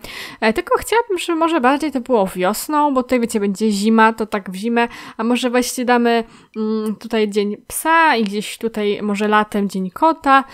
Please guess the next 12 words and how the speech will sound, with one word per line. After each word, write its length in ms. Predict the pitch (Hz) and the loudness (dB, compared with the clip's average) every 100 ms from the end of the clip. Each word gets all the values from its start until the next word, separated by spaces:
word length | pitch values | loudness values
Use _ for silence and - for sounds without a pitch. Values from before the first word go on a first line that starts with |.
| - - | -16 -4
Możemy 320 | 247 269 269 | 0 2 2
tak 180 | 247 226 | 0 0
zrobić, 340 | 226 202 185 | 0 -2 -4
słuchajcie, 500 | - 185 202 190 214 | -10 -4 -4 -4 -4
więc 220 | 208 214 240 | -4 -4 -4
ja 100 | 220 | -4
teraz 300 | 208 202 - | -4 -6 -10
tutaj, 320 | 220 208 196 | -8 -8 -6
e, 260 | - 311 285 | -8 -6 -2
dodam 320 | 214 190 185 | 0 -2 -6
te 120 | 202 | -12
święta. 500 | - - 110 - | -12 -12 -12 -12